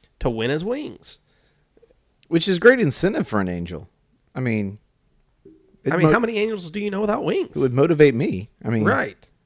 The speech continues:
Speaker 2: um, so does that, and he sees what life would be like. His wife doesn't recognize him. The kids aren't there. His brother dies. Um, you know,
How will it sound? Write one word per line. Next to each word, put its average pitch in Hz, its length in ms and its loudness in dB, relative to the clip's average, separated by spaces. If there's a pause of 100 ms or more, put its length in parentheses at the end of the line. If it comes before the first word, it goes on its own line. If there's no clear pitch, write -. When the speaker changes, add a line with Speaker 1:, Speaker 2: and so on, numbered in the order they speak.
(280)
Speaker 2:
um, 104 460 -4 (640)
so 110 420 4 (540)
does 147 240 4
that, 120 360 6
and 123 120 0
he 131 100 0
sees 139 340 -2
what 117 120 0
life 110 300 -2
would 90 80 -10
be 101 160 -2
like. 104 520 -2 (100)
His 87 180 -14
wife 104 300 2
doesn't 98 360 -6
recognize 113 720 -6
him. 98 180 -6
The 85 100 -10
kids 107 340 -4
aren't 85 300 -6
there. 101 600 0
His 95 260 -12
brother 92 380 -2
dies. 95 880 -2 (640)
Um, 78 580 -10 (300)
you 107 120 -14
know, 78 360 -14